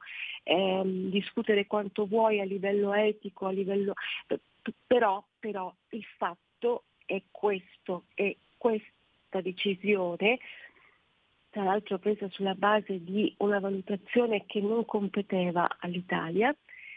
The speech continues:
eh, questa, questa situazione, questa decisione ha causato dei problemi con gli Emirati. Uno di, di, fra tutti i problemi è stata la, la chiusura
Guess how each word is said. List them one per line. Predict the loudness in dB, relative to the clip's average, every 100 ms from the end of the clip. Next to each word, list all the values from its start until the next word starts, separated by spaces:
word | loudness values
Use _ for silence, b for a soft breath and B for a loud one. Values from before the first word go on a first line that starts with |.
| B _ _
eh, | -2 0 0 -2 -2 -2 -2 -4 -4 -6 -6 -6 -8 -10 -10 -4
questa, | 0 2 0 -2
questa | -4 -4
situazione, | -4 -2 -4 -2 0 0
questa | 0 -2
decisione | -2 0 0 0 0 -2
ha | -4
causato | -2 -2 0 0 -2 -2 -4 -4 _ _ _ _ _ -4
dei | 0 0
problemi | 0 -2 -2 -2 -2
con | -2
gli | -2
Emirati. | 0 0 -2 -2 0 0 B B B B B B B _ _ _ _ _ _
Uno | 2 4 2
di, | -2 -10 _
di, | -12 -12 -12 _
fra | -6 -6 -4
tutti | -6 -6 _ -8
i |
problemi | -6 -6 -2 0 2 0 -2
è | -4 -8 -2
stata | -2 0 -2 -2 _ _ _ _ _ _ _ _ _ -2
la, | 0 2 0
la | -4
chiusura | -6 -4 -2 -2